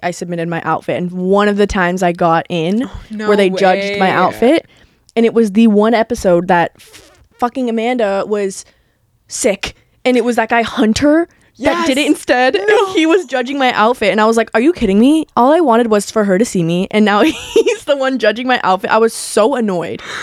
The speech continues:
Speaker 1: I was pissed. I told
Speaker 2: Oh,
Speaker 1: Lisa
Speaker 2: that's
Speaker 1: that
Speaker 2: so sad.
Speaker 1: later in life, but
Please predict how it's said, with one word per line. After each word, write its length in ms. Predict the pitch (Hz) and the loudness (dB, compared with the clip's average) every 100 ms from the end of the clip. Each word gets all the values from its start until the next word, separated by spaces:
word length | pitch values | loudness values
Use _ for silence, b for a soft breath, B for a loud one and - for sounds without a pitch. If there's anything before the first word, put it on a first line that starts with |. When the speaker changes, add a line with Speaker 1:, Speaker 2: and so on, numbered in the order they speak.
| - - | -6 0
Speaker 1:
I 80 | |
was 160 | 240 247 | 0 -2
pissed. 260 | - 254 302 | -2 2 4
I 140 | 320 | 2
told 240 | 330 233 208 | 2 0 0
Speaker 2:
Oh, 20 | |
Speaker 1:
Lisa 280 | 202 202 196 | -4 -4 0
Speaker 2:
that's 220 | 185 156 | 0 0
Speaker 1:
that 0 | |
Speaker 2:
so 280 | - - 359 | -4 -8 -8
sad. 600 | - - 139 - - - | -10 -12 -10 -10 -8 -2
Speaker 1:
later 260 | 190 170 151 | 0 0 -2
in 100 | 156 | -4
life, 300 | 147 180 - | -8 -8 -6
but 300 | 185 160 - | -4 -4 -6